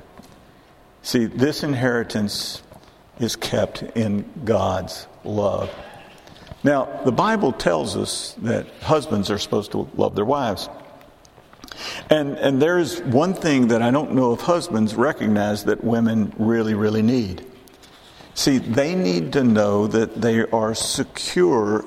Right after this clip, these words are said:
in their husband's love. Understand that. They need to know they're secure in their husband's love. And that love is secured by affection and protection. This is it. Now, here's the thing, folks.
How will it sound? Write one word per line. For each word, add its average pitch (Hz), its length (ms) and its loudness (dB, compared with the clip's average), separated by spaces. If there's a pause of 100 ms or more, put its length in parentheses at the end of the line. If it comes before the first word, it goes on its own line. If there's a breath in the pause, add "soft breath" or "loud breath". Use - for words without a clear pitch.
in 113 140 2
their 104 160 0
husband's 101 600 -2
love. 95 460 -6 (540)
Understand 123 560 -2
that. - 180 -10
They 123 100 0
need 123 180 2
to 139 40 -2
know 139 160 0
they're 120 140 0
secure 135 500 -2
in 101 80 0
their 98 120 0
husband's 90 340 -4
love. - 180 -6 (720 loud breath)
And 123 360 2 (140)
that 151 340 2
love 117 380 0
is - 180 0
secured 113 400 0
by 101 180 2
affection 139 840 -2 (760)
and 151 600 0 (380)
protection. - 800 -6 (640)
This 120 160 -2
is 113 100 -2
it. - 320 -4 (220 loud breath)
Now, 113 380 -2 (100)
here's 156 220 0
the - 100 0
thing, 107 240 -2
folks. - 400 -4